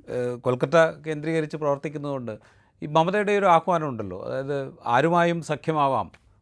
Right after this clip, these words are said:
പ്രധാന എതിരാളിയെ പരാജയപ്പെടുത്താൻ ആരുമായും സഖ്യമാവാം എന്നുള്ള മമതയുടെ ഈ പ്രഖ്യാപനം, അത്, ഏഹ്,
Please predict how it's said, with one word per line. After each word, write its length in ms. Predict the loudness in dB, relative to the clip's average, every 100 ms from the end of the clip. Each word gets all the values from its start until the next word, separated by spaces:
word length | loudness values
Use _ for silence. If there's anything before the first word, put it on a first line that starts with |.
| -12
പ്രധാന 320 | -4 0 2
എതിരാളിയെ 500 | 0 0 2 2 2
പരാജയപ്പെടുത്താൻ 720 | 0 -2 0 -2 -6 -6 -4
ആരുമായും 420 | -4 -4 -6 -8
സഖ്യമാവാം 680 | -10 -10 -8 -8 -6 -8 -10 -14
എന്നുള്ള 280 | -12 -10 -10
മമതയുടെ 600 | -10 -6 -6 -2 -4 -6 _ _ _ -10
ഈ 300 | -6 -6 -8 -14 _ _ _
പ്രഖ്യാപനം, 680 | -6 -6 0 2 2 -2 -10 -20 _ _ _ _ -2
അത്, 280 | 0 2 2
ഏഹ്, 920 | 0 -8 _ -12 -8 -8 -8 -10 -12